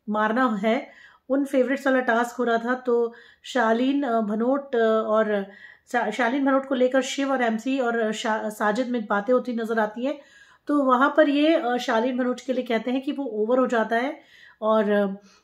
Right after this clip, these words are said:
हमें उसका ट्रस्ट नहीं है और, अ, बहुत लड़ाई करता है। तो एमसी वहीं कह देता है कि मतलब ब्रो मौका आने दो, मैं इसको बताऊंगा। और जब, अ, टिम्जी गए ने टीना को जब पैर में चोट लगती है, क्योंकि, अ, ब-, टिम्जी ने अब, अ, एमसी स्टेन से भी दोस्ती कर ली है।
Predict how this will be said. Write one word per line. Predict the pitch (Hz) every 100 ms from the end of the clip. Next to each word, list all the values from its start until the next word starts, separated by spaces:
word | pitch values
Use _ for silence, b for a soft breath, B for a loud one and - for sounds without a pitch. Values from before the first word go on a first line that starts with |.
| _
हमें | 240 254
उसका | 254 269
ट्रस्ट | 269 233 233 -
नहीं | 254 247
है | 277 311
और, | 226 220 220 226
अ, | 220
बहुत | 220 226 220 240 240
लड़ाई | 214 220
करता | 240 240 262
है। |
तो | 269 277
एमसी | 240 240 302
वहीं | 277 277 285
कह | 247
देता | 233 233
है | 240 269
कि | 302 320 320 B B B 220 202 202 - 254
मतलब | 240 254 226
ब्रो | 254 302
मौका | 269 240 254
आने | 247 247
दो, | 269
मैं | 277 240
इसको | 233 262
बताऊंगा। | 214 208 185 185 190 - B B B B -
और | 240
जब, | 254 262 226
अ, | 220
टिम्जी | 240 254 262 302
गए | 277 269
ने | 311
टीना | 320 262 247 294
को | 294
जब | 285 285
पैर | 254 226
में | 247
चोट | 254 269 277
लगती | 262 226 - 233
है, | 233 311 b b b b
क्योंकि, | 277 277 320 330
अ, | 226
ब-, | 226 226 196 233 233
टिम्जी | 262 254 302
ने | 302 311
अब, | 294 247
अ, | 254 247
एमसी | 233 226 269
स्टेन | - 254
से | 233
भी | 262
दोस्ती | 220 220 220 269
कर | 262 233
ली | 226
है। | 233 277